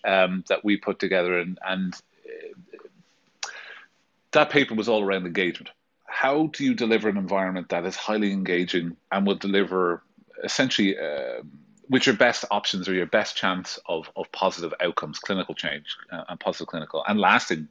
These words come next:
clinical change? That was this kind of concept that the team brought up, which was sips,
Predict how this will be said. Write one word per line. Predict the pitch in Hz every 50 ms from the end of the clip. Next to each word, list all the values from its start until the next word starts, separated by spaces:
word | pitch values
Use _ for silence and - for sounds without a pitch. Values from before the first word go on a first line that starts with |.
| _ _ -
clinical | - 85 78 76 - 73
change? | - - 78 - - - - - - - - - - - - - - - - - - - - - _ _ _ _ _ _ -
That | - 147
was | 143 143
this | 180 -
kind | - - 147 131
of | -
concept | - 127 123 - 120 98
that | - 104
the | 98 95
team | - 117 110 101
brought | 104 98 92
up, | 98 92 -
which | 95 - -
was | - -
sips, | - - 127 110 - - -